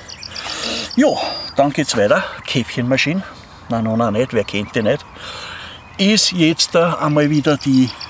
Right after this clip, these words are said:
äh, Edelstahlvariante dabei. Das ist die kleine für eine Tassen.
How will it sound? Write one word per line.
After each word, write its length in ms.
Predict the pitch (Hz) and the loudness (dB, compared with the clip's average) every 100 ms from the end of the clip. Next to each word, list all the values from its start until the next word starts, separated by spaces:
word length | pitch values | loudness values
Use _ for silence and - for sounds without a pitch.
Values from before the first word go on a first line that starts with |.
| - - - - - - - - - | -14 -12 -10 -8 -8 -8 -12 -4 2
äh, 240 | 117 107 107 - - | 4 2 -2 -6 -2
Edelstahlvariante 1080 | 180 185 - 170 156 151 147 135 131 - | 0 2 0 2 2 2 0 -2 -4 -4
dabei. 380 | 139 131 117 147 - | -4 0 0 0 0
Das 180 | 156 | -2
ist 140 | 151 - | -2 -4
die 60 | 147 | -2
kleine 360 | 147 123 143 | 0 -2 -4
für 200 | - 151 | -2 -2
eine 360 | 120 - 139 151 | -2 -4 -6 0
Tassen. 440 | 135 151 - 196 | 0 0 -2 -2